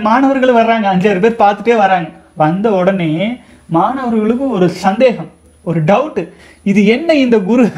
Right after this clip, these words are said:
ஆடையே பிரம்மச்சரியம்ங்கிறாரு, இவ்வளோ பேசுறாரு, இத்தனை விஷயங்கள் நமக்காக சொல்லி கொடுத்து நமக்கு ஒழுக்கம் அப்படி இப்படின்னு இருக்காரு, இந்த, ஆஹ், ஒரு பெண்ணை ஆடை இல்லாமல் இருக்கும் பெண்ணை தூக்கிட்டு போறாரே, இவர் கொஞ்சமாச்சு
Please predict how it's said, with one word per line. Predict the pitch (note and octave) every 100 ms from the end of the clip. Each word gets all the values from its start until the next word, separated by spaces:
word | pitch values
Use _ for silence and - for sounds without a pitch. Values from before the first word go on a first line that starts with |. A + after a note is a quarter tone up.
| G3 D4+ - - - -
ஆடையே | - C3+ F3 B3+ B3 A#3+ B3+ D4+ E3+
பிரம்மச்சரியம்ங்கிறாரு, | E3 F#3 A3+ A3+ A3 A3+ A3 A3 A3 A#3 - - -
இவ்வளோ | E3+ G#3 A3+
பேசுறாரு, | A#3 A#3 A#3+ A#3+ A#3 C#4+ -
இத்தனை | F3+ - A3
விஷயங்கள் | G#3+ G#3+ B3+ A#3+ A#3+ A3
நமக்காக | G#3+ A3 A#3 A#3
சொல்லி | A3 A3
கொடுத்து | A3 A3 A3+
நமக்கு | G#3 G3
ஒழுக்கம் | F#3+ A3+ A#3+ A#3
அப்படி | G#3 G#3+
இப்படின்னு | G3+ A3+ G#3+
இருக்காரு, | G3+ G#3 G#3 - - - _
இந்த, | F3 A3+ C#4 C4 F#3+ A#3+ C#4 C#4 - _ -
ஆஹ், | F3+ F#3 F3+ F3 E3+ E3+ E3+
ஒரு | G3+
பெண்ணை | - A3+ A#3 D4+ G3+ - - _ _ _
ஆடை | - D#3 G#3+ C4+
இல்லாமல் | B3+ B3 C#4+ D#4+
இருக்கும் | A#3+ A3+ G#3+
பெண்ணை | A3 C#4+
தூக்கிட்டு | - C4 D4 C#4 - F#3
போறாரே, | G3+ B3 A#3+ G3 G#3 G#3
இவர் | F#3+ F#3
கொஞ்சமாச்சு | - G3+ B3+ A#3 B3+ C#4 A#3 G3